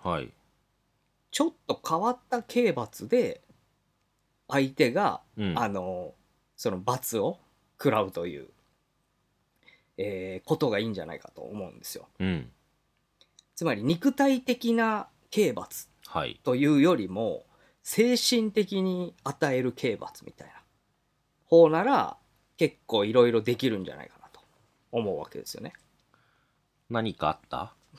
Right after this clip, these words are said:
Speaker 2: いや、何もないです。
Speaker 1: 何もないけど。
Speaker 2: むしろ昔から思っていることですからね。
Speaker 1: あー、そうですか。
Speaker 2: はい。
Speaker 1: はい。
Speaker 2: なんで、ちょっと世界で
Speaker 1: うん。
Speaker 2: 実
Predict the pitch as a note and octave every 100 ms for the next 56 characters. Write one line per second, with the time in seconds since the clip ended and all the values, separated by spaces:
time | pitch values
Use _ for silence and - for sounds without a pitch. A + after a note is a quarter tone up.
0 | - C4 F3+ - D#3 D#3 C#3 D3 B2+ C3
1 | F2 - - _ - A#2 B2 B2+ B2+ B2+
2 | B2 E3+ G3 - A2+ C3 D#3+ - F#3 F#3+
3 | - E3 C#3 C#3 - F2 - - - -
4 | - - - A#2 G2+ G2+ F#2 F2 - F2+
5 | E2+ C#2 - A#2+ A2 F2+ - - _ -
6 | D2 B1+ - _ _ _ _ - C#3+ C#3+
7 | G3+ A#2+ - _ _ _ _ _ _ -
8 | C#4 C4+ C3+ G2+ - _ _ _ _ -
9 | B3+ C4 C4+ E3 B2+ G#2+ A#2 G#2 - A2
10 | G2+ D2+ - _ _ _ _ _ _ -
11 | G3+ G#3 -